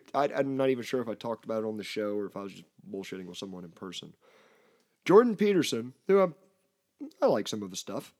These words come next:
He's, he's just fine for a Kermit the Frog. Uh, but he did have this, like, amazing insight on the Bible I've never heard before. And he goes, Even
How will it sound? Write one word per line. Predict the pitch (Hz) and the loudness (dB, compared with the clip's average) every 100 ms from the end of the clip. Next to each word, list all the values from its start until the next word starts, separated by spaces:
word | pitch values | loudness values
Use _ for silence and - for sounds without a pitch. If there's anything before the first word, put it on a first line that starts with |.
| _ | _
He's, | - - | -20 -8
he's | 240 | -6
just | - 107 - | -2 -4 -4
fine | 82 82 98 _ _ | -12 -12 -12 _ _
for | - 107 | -10 -10
a | |
Kermit | - 101 92 | -8 -10 -12
the | 85 | -10
Frog. | 101 98 120 _ _ - _ _ - | -8 -8 -12 _ _ -20 _ _ -6
Uh, | 123 123 - - | 0 0 -2 -6
but | 113 | -8
he | |
did | 101 - 247 | 2 6 6
have | 117 101 | 4 -4
this, | 90 82 | -6 -8
like, | 82 78 | -8 -12
amazing | 78 90 123 196 240 120 98 | -14 -8 0 2 2 0 -4
insight | 117 156 - 85 78 73 - | -4 -2 -4 -6 -10 -14 -10
on | 107 | -8
the | 87 | -8
Bible | 78 107 131 113 92 | -8 0 0 0 -4
I've | 90 | -8
never | 107 95 | -8 -10
heard | 92 104 80 | -8 -8 -8
before. | 80 - - - _ _ _ _ _ - | -14 -18 -18 -20 _ _ _ _ _ -10
And | 110 | -4
he | |
goes, | 107 - _ | -4 -6 _
Even | 285 320 302 240 | 6 6 6 0